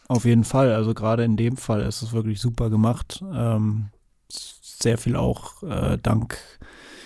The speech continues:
Ethan Hawkes tollem Schauspiel, der wirklich irgendwie dieses ambivalente und im Prinzip nach dem Guten Strebende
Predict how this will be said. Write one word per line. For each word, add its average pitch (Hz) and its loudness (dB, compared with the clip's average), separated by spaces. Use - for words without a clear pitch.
Ethan 120 4
Hawkes - 4
tollem 117 4
Schauspiel, 120 4
der 117 4
wirklich 117 2
irgendwie 117 6
dieses 113 2
ambivalente 120 4
und 120 4
im 123 4
Prinzip 151 2
nach 123 2
dem 123 4
Guten 135 2
Strebende 113 2